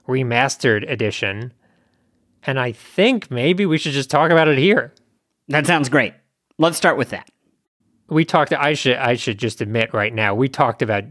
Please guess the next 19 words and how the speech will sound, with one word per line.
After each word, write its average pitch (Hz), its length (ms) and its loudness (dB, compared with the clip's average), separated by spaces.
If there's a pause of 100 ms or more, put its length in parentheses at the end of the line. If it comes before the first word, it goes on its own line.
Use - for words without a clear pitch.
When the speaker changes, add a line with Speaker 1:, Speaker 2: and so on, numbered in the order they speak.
(140)
Speaker 1:
doing 110 280 0
Alan 101 280 -4
Wake 104 200 -4
before 117 300 -2
that. 131 140 -2 (220)
I 151 100 0
know 160 160 6
I 131 80 2
made 127 260 2
it 120 140 -2
seem, 127 580 -4 (260)
y'all 131 280 4
listening 123 320 0
at 110 80 0
home, 120 160 0
I 113 100 0
made 110 220 0
it 104 80 -6
seem 120 500 -6